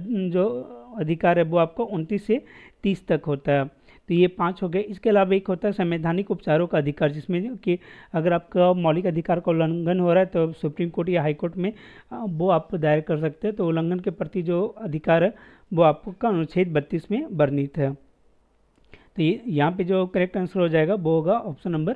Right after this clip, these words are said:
बी। आगे देखते हैं, पूछा जा रहा है कि सदन की अनुमति के बिना कोई भी सदस्य कितनी अवधि से अधिक समय, अ, के लिए सदन की सभी बैठकों में अनुपस्थित रहता है। तो सदन, अम,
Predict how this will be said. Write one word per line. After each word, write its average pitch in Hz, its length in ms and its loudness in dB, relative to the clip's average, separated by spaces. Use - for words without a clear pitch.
बी। 143 300 -2
आगे 156 200 2
देखते 175 260 -2
हैं, 226 100 -4
पूछा 170 220 0
जा 180 140 4
रहा 175 80 4
है 190 60 2
कि 196 160 -6
सदन 190 320 0
की 208 120 0
अनुमति 170 380 0
के 202 120 -2
बिना 156 260 0
कोई 175 280 0
भी 185 140 2
सदस्य 156 600 2
कितनी 208 360 0
अवधि 175 320 2
से 202 160 2
अधिक 165 240 2
समय, 160 300 0
अ, 226 80 -2
के 170 80 0
लिए 147 180 4
सदन 175 320 0
की 220 180 -4
सभी 180 220 4
बैठकों 170 420 0
में 190 140 2
अनुपस्थित 165 520 -4
रहता 165 220 2
है। 180 60 2
तो 175 140 -6
सदन, 180 300 -2
अम, - 760 -10